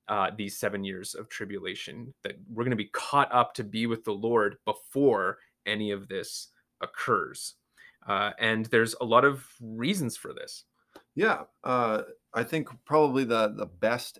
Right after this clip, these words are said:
Speaker 2: evidence, one of the best evidences for this is in describing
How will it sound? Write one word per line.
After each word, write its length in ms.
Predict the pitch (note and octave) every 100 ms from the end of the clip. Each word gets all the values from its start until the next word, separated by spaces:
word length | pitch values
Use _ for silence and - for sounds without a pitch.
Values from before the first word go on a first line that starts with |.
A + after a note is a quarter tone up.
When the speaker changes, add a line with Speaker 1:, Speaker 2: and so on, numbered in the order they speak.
| -
Speaker 2:
evidence, 640 | G#2 A2+ G2 G2 F#2+ - -
one 180 | A#2 C#3+
of 100 | A2
the 60 |
best 260 | G2 G2+ -
evidences 440 | G#2 G2 G2 - -
for 160 | G2
this 360 | F2 F#2 - - _ _ _ -
is 400 | G#2+ G#2+ G2 - - -
in 160 | B2+ D3+
describing 880 | D3 - - A2+ B2 A#2+ A2+ G#2+